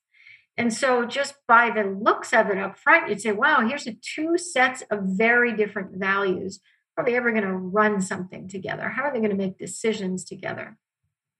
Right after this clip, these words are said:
And after a series of meetings and learning some new ways to really get a deeper understanding of each other, what was revealed was that they were both committed to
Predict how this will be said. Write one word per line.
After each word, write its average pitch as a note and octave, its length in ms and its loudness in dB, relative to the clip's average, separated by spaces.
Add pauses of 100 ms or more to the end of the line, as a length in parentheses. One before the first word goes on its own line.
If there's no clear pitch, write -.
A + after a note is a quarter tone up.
(880)
And B3+ 120 4
after C4 420 6
a C#4+ 60 2
series C4 460 0
of G#3+ 100 -6
meetings A3+ 560 0
and G3 260 -2
learning A3 320 2
some G#3 220 -2
new G#3 160 4
ways G3+ 400 4
to G3+ 120 -2
really G3+ 300 4
get G3+ 240 -2 (400)
a G#3 60 -2
deeper A3 400 0
understanding G3+ 760 0
of F#3 120 -2
each F#3 200 -2
other, F#3+ 400 -6 (540)
what A#3+ 400 2
was G#3 260 0
revealed G#3+ 460 2
was G#3+ 140 -2
that G#3+ 180 -2
they G#3+ 100 4
were G#3 120 4
both A#3+ 460 0
committed A3+ 680 0
to G3+ 500 2